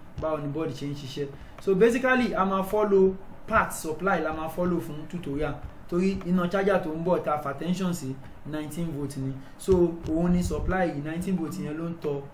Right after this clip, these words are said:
line yìí lọ. So, ní ibi báyìí, tẹ́ bá wo methodology tó lò ń bí báyìí tiẹ̀, ó gba capacitor kan àti, um, diode kan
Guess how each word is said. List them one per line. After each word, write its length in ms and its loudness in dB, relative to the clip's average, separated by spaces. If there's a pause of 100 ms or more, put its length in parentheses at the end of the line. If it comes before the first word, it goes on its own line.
(240)
line 300 -4
yìí 260 0
lọ. 80 0 (1200)
So, 240 8
ní 220 6 (140)
ibi 160 2
báyìí, 360 6 (500)
tẹ́ 100 0
bá 160 4
wo 140 4
methodology 580 2
tó 160 0
lò 160 2
ń 60 0
bí 100 -4
báyìí 280 -2
tiẹ̀, 240 -4 (440)
ó 160 4
gba 360 8 (220)
capacitor 600 -2
kan 200 -8 (300)
àti, 420 -10 (520)
um, 640 -4 (840)
diode 580 6
kan 140 -4